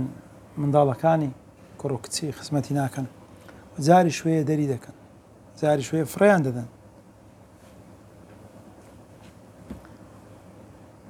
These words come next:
و ڕووشی دایە زۆرە ئەو شتانە. ئەندام ئینسان داکو بابی خۆی فڕێ دەدایان، فڕێ دەداتە شوێنان و خزمەتی ناکە. خاستە ئەو زەمانی خۆمان، سەردەمی خۆمان ئینسان دەبینین خەڵک داکو بابی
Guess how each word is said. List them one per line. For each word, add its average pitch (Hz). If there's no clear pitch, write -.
و -
ڕووشی 208
دایە 196
زۆرە 170
ئەو 120
شتانە. 135
ئەندام 135
ئینسان 147
داکو 156
بابی 143
خۆی 143
فڕێ 160
دەدایان، 131
فڕێ 175
دەداتە 156
شوێنان 156
و -
خزمەتی 151
ناکە. 156
خاستە 202
ئەو 185
زەمانی 165
خۆمان، 175
سەردەمی 151
خۆمان 151
ئینسان 165
دەبینین 170
خەڵک 147
داکو 147
بابی 135